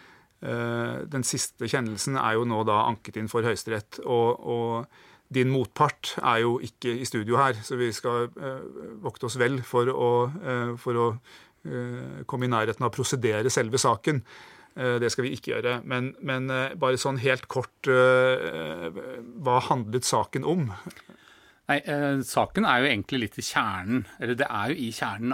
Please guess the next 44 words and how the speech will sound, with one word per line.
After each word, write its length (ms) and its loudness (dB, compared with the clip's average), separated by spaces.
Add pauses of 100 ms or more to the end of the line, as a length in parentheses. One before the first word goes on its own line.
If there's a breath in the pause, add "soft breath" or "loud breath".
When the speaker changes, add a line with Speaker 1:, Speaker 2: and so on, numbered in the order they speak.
(100)
Speaker 2:
av 260 -6
hva 180 -2
vi 80 -6
skal 160 -8
skrive 420 -6
om 160 -2
og 140 -4
gjøre 520 0 (220)
som 500 -4
journalister 600 -2
og 160 -2
redaktører. 560 2 (600 loud breath)
Det 140 2
handlet 520 2
om 340 2
en, 360 2
eh, 1200 0 (240)
skolejente, 880 2
Emilie, 640 2 (260 loud breath)
som 180 -2
bor 140 4
langt 340 0
inn 140 0
på 880 2
skauen 480 0
i 60 -2
Nes. 320 0
Vi 80 -4
har 80 0
jo 20 -8
store 720 -2
skogsområder, 640 -2
og 80 0
mange 300 0
bor 160 0
langt 380 -2
unna 480 -6
skolen, 320 -4
så 100 -4
hun 80 0
måtte 240 -2
da 80 2
ha 80 2
skoleskyss. 720 -2